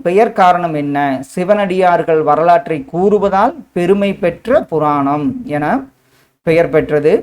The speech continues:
பெரிய புராணத்திற்கு சேக்கிலார் இட்ட பெயர் திருத்தொண்டர் புராணம். தில்லை நடராச பெருமான் எந்த அடியை எடுத்து கொடுக்க பாடப்பட்டது? பெரிய புராணம் உலகலாம் என்ற அடி. பக்தி சுவை நனி சொட்ட சொட்ட பாடிய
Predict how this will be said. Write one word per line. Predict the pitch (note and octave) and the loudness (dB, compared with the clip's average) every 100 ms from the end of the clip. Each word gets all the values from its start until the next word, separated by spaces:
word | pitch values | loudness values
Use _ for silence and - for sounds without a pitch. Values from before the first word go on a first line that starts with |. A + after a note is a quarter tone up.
| - _ _ | -4 _ _
பெரிய | F3 F3 G#3 | -4 2 2
புராணத்திற்கு | F3 F3 E3 E3 D3+ C3+ F#3+ - - | 2 0 0 -2 -4 0 -2 -2 -6
சேக்கிலார் | D#3+ E3 - E3+ D#3 | -6 -4 0 4 4
இட்ட | D3 C#3+ - G3+ | 2 -4 0 0
பெயர் | F3+ F3+ B3+ | 2 0 -2
திருத்தொண்டர் | C4+ E3+ E3+ F3 E3 D#3+ E3+ | -2 -6 -4 -4 0 2 2
புராணம். | E3 D3 D3+ D#3 F#3+ C4+ - _ _ - | 0 0 0 0 -4 -6 -10 _ _ -2
தில்லை | A3+ C4 C4+ | 2 4 4
நடராச | A3+ E3 F#3 F#3+ F#3 F#3 | 4 2 2 2 0 -2
பெருமான் | E3 D#3 D#3 D3 B2+ A#2+ | 0 0 0 -2 -4 -4
எந்த | D#3 F#3+ A#3+ A#3+ | -2 0 2 4
அடியை | F#3+ F3+ F3+ E3 | 4 2 -4 -2
எடுத்து | D#3+ G3 G3+ A#3 | -2 -2 -4 -4
கொடுக்க | - F#3+ G3 - | -2 -4 -2 -4
பாடப்பட்டது? | A3 D#3+ E3 E3+ D#3+ E3 D#3 G3 C4+ - _ | 0 2 2 0 0 -2 0 0 -2 -10 _
பெரிய | E3 D#3 D#3+ | -4 -2 -2
புராணம் | C#3 C#3 C#3 C#3 D3 C#3 - | 0 2 2 0 -2 -6 -6
உலகலாம் | C#3 D#3 D3+ D3 D#3 D3 B2+ | -2 0 2 2 2 2 -4
என்ற | C#3+ C3+ D3 E3 - | -4 -2 2 0 0
அடி. | C#3 C3+ D#3 C4+ - _ _ _ F#3 | -6 -4 -2 -4 -8 _ _ _ 0
பக்தி | F#3+ - C4 C4+ - | 0 -2 -4 -4 -6
சுவை | - E3 F3+ C#4+ F#3 | -6 -2 0 0 -2
நனி | D#3 E3 - | -4 -4 -4
சொட்ட | E3 - G#3+ | -2 0 0
சொட்ட | - G3+ - B3+ | 0 -2 -2 0
பாடிய | E3+ E3 D#3+ | 2 2 2